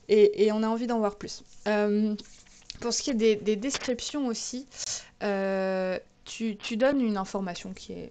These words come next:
essentielle, hein, tu, tu dis quand est-ce que c'est, tu, tu dis ce que c'est.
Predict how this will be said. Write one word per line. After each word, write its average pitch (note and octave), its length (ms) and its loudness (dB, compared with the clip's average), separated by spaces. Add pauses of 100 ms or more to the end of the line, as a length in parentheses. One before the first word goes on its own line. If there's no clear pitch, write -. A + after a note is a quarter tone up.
(140)
essentielle, D4+ 520 -6
hein, G#3+ 100 -4
tu, F3 280 -12
tu - 160 -16
dis F3+ 160 -10
quand F#3 260 -12
est-ce F3 140 -10
que E3 100 -12
c'est, A3+ 260 0
tu, F3+ 240 -14
tu - 140 -14
dis F3+ 120 -10
ce - 100 -10
que F#3 100 -8
c'est. C4+ 260 -4